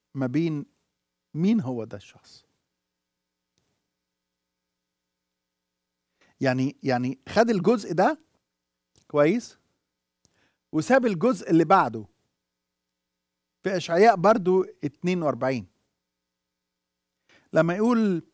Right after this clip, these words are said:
آم، "من هو أعمى إلا عبدي، وأصم كرسولي الذي أرسله، من هو أعمى كالكامل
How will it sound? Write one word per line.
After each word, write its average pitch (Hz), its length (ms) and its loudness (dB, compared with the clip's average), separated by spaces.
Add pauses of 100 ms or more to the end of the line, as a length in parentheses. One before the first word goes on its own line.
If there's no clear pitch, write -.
(1300)
آم، 135 580 2 (760)
"من 208 200 4
هو 202 460 2 (480)
أعمى 165 720 2 (760)
إلا 165 640 4 (500)
عبدي، 117 800 -2 (520)
وأصم 185 760 0 (340)
كرسولي 170 800 0 (420)
الذي 151 460 2
أرسله، 127 640 -4 (640)
من 170 240 0
هو 160 360 0 (120)
أعمى 160 520 0
كالكامل 220 1000 -2